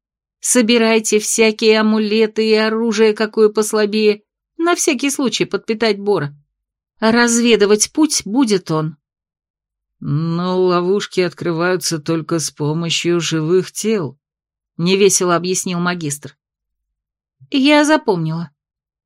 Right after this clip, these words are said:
когда Кимох объяснял. И потом, пока не заснула, всё думала про это. Бор, покажи, там ещё остались живые крысы?»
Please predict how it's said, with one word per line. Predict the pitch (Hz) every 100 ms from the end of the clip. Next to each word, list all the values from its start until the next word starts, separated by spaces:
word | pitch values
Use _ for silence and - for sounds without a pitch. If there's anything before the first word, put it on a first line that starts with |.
| -
когда | 233 220 214 233 233
Кимох | 220 262 247 208 185
объяснял. | 202 202 208 - 170 160 - _ _ _ _ _ _ _
И | 233 233 240
потом, | 233 262 311 370 320
пока | 226 220 254 247
не | 240
заснула, | 233 233 277 311 233
всё | 214 269
думала | 240 202 165 170
про | - 185
это. | 165 143 156 _ _ _ _ _ _ _ -
Бор, | 214 285 208 - _ _ _ _ _ _ _ -
покажи, | 240 285 285 302
там | 247 247 247
ещё | 254 - 277
остались | 262 370 330 214
живые | 190 214 202 185
крысы?» | 180 156 -